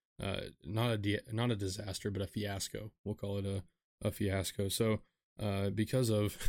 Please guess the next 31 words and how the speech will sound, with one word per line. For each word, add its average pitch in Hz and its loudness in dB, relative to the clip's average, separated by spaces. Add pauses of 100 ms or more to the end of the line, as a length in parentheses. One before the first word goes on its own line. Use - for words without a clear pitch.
<laughs> - 2
lack 123 0
of 104 2
other 98 2
ideas, 101 2 (420)
uh, 101 2
and 101 2
just 101 2
the 104 -2
fact 95 0
that 101 2
I 98 2
don't 95 0
think 98 0
I've 95 2
ever 95 0
done 98 2
it, 98 0 (480)
and 95 2
I 92 2
think 101 -2
it's, 98 -2
it's 104 -2
relevant. 101 2
We're 101 0
in 98 2
the 98 2
middle 98 0
of 95 0
wedding 98 2
season, 98 0